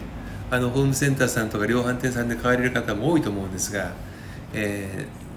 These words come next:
ー、どんなね、そのシャンプー剤がいいのか、人間と違って自分で試すわけにはいかない、まあ、バチテストするわけにもいかないので、あのー、まあ、特にその消耗品に関してはね、安く、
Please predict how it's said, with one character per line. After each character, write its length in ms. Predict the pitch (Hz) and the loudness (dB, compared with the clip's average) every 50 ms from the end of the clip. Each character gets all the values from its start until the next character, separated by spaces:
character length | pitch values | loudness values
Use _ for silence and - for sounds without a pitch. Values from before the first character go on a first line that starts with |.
| - - - | -10 -8 -2
ー、 20 | - | 2
ど 140 | 180 226 262 | 2 4 4
ん 140 | 254 240 | 4 2
な 120 | 175 127 101 | 2 0 0
ね、 320 | 101 113 127 131 127 127 - | 0 2 2 2 0 -2 -4
そ 160 | - - 123 | -4 -2 -2
の 60 | 113 | 0
シ 100 | - - | 2 2
ャ 80 | 117 117 | 2 0
ン 80 | 117 - | 0 0
プ 80 | 135 | 0
ー 20 | 123 | 2
剤 180 | 127 131 127 | 4 4 4
が 80 | 131 139 | 4 4
い 80 | 160 | 4
い 20 | 170 | 4
の 100 | 147 120 | 4 2
か、 140 | - - 87 - - - - - - - - - - | 0 -4 -8 -10 -10 -12 -12 -12 -14 -14 -14 -8 0
人 200 | 131 143 160 175 | 4 4 6 6
間 140 | 185 190 180 | 4 4 4
と 80 | 175 175 | 4 2
違 200 | 175 185 175 165 | 2 4 4 4
っ 40 | - | 6
て 80 | 160 | 6
自 180 | 143 135 139 139 | 4 6 6 4
分 140 | 147 175 185 | 4 4 4
で 60 | 180 | 2
試 220 | 185 190 196 190 | 2 2 2 2
す 120 | - - 143 | 4 4 2
わ 100 | 117 - | 2 2
け 80 | 101 | 0
に 60 | 101 | -2
は 60 | 98 92 | -2 0
い 20 | |
か 100 | 98 104 | 0 0
な 140 | 104 101 98 | 0 0 0
い、 80 | 101 - - | -2 -4 -4
ま 80 | 117 113 | -4 -2
あ、 20 | 107 | 0
バ 120 | 117 110 | 2 0
チ 100 | - - | 0 2
テ 120 | - 147 139 | 2 2 2
ス 80 | - | 2
ト 60 | - | 0
す 140 | - - 113 | 0 -2 0
る 80 | 104 101 | -2 -2
わ 60 | 104 | 0
け 60 | 120 | 0
に 60 | 131 | 0
も 60 | 107 92 | 0 0
い 20 | |
か 100 | 87 104 | 0 0
な 100 | 117 143 | 2 4
い 60 | 147 131 | 4 4
の 100 | 101 92 | 2 2
で、 300 | 101 107 107 98 87 - - - - - - - - - - - - - | 2 2 2 2 0 -2 -6 -10 -12 -12 -12 -12 -14 -14 -14 -14 -8 -2
あ 120 | - 131 127 | 2 2 2
の 560 | 127 127 123 123 123 123 123 120 120 117 113 | 4 4 2 4 4 2 2 0 0 -2 0
ー、 20 | 113 | 0
ま 100 | 120 127 | 2 2
あ、 20 | 123 | 2
特 200 | 151 147 160 160 | 4 4 6 6
に 260 | 156 143 - - - | 6 4 4 2 -2
そ 140 | - - 131 | -2 0 0
の 40 | 117 | 2
消 220 | - - 151 165 | 4 6 6 6
耗 160 | 165 175 170 | 6 6 6
品 120 | 156 170 170 | 6 6 4
に 120 | 170 165 | 4 4
関 200 | 160 175 175 170 | 6 6 4 4
し 80 | - - | 4 2
て 60 | 117 | 0
は 120 | 101 101 | 0 0
ね、 360 | 98 107 117 123 131 135 143 - - - - - - - - - | 0 0 0 0 0 0 -2 -4 -8 -12 -14 -14 -14 -12 -4 2
安 260 | 135 135 131 - - | 4 4 4 4 4
く、 300 | - 117 104 98 101 | 4 4 4 4 2